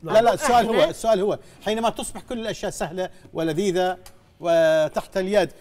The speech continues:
Speaker 2: في البي-، في المواقع، لا شيء يجهد منصور مانع للحصول عليه، بالتالي وصول الأشياء مجانا يؤثر أم أنت تستمتع بهكذا؟
Speaker 3: بالعكس، الجهد زاد. أنا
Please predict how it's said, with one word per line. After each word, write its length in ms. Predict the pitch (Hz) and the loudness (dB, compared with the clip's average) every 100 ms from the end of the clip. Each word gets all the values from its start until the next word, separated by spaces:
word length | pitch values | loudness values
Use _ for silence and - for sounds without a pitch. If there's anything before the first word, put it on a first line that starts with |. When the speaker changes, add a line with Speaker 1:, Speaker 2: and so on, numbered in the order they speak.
| - | -20
Speaker 2:
في 120 | - 180 | -6 -4
البي-، 380 | 156 170 160 | 0 0 -2
في 140 | 143 170 | -8 -12
المواقع، 680 | 147 156 165 160 - 131 110 _ _ | -8 -2 0 -2 -4 -10 -10 _ _
لا 140 | 151 180 | -4 -2
شيء 380 | - 220 220 170 | 0 -4 -4 -8
يجهد 640 | 170 185 220 - 190 175 - - _ _ - | -10 -8 -8 -4 2 2 0 -20 _ _ -12
منصور 360 | 170 190 208 190 | -8 -4 -4 -2
مانع 400 | 190 185 175 151 | 0 0 -4 -6
للحصول 600 | 165 170 - 170 160 147 _ _ _ - | -8 -8 -8 -6 -6 -8 _ _ _ -8
عليه، 340 | 156 151 147 | -4 -4 -4
بالتالي 600 | 127 147 175 147 135 135 139 | -6 -8 -4 -4 -4 -12 -14
وصول 260 | 160 - 165 | -16 -10 -10
الأشياء 340 | 156 147 151 | -10 -12 -12
مجانا 640 | 139 131 147 139 165 185 175 - _ - | -12 -12 -10 -8 -8 -8 -12 -20 _ -8
يؤثر 600 | 156 165 - 196 196 185 _ - | -6 -6 -6 -4 -4 -6 _ -12
أم 80 | 175 | -8
أنت 140 | 196 | -8
تستمتع 540 | 202 202 - 233 - 147 | -8 -8 -6 -6 -6 -8
بهكذا؟ 500 | 135 127 113 117 113 _ _ - | -8 -12 -12 -16 -18 _ _ -18
Speaker 3:
بالعكس، 520 | 151 240 262 254 190 | -10 -8 -8 -10 -12
الجهد 460 | - 160 143 226 226 | -10 -10 -8 -8 -8
زاد. 340 | 156 247 208 | -4 -2 -2
أنا 240 | 185 185 | -6 -6